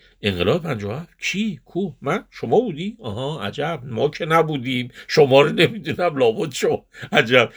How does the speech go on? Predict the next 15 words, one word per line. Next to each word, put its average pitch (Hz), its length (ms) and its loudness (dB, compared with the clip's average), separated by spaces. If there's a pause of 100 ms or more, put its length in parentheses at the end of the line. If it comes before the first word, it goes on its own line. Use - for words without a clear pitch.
(120)
بعد 175 200 0
میگه: 165 160 0
«خب، 208 160 4
شما 185 240 0
شورشی 160 540 -2
بودید.» 110 480 -4 (220)
نه، 139 300 2
ما 135 340 0 (380)
حالا 120 140 -2
یه 131 120 2
مدتی 131 520 -4
که 151 160 -2
مد 139 240 -2
شده 107 320 -2
بود 131 320 -2